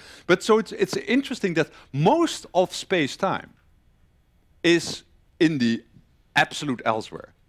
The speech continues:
These are space-time points that you cannot influence. For instance,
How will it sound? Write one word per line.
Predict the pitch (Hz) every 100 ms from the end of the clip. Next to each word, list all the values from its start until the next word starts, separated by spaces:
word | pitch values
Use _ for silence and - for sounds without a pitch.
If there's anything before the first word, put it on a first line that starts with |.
| _ -
These | 202 170
are | 143 131
space-time | - - 180 190 - 151 143
points | 123 107 127 -
that | 131 -
you | 123
cannot | 123 117 120
influence. | 135 135 - 95 - - - _ - -
For | 190
instance, | 247 247 185 156 -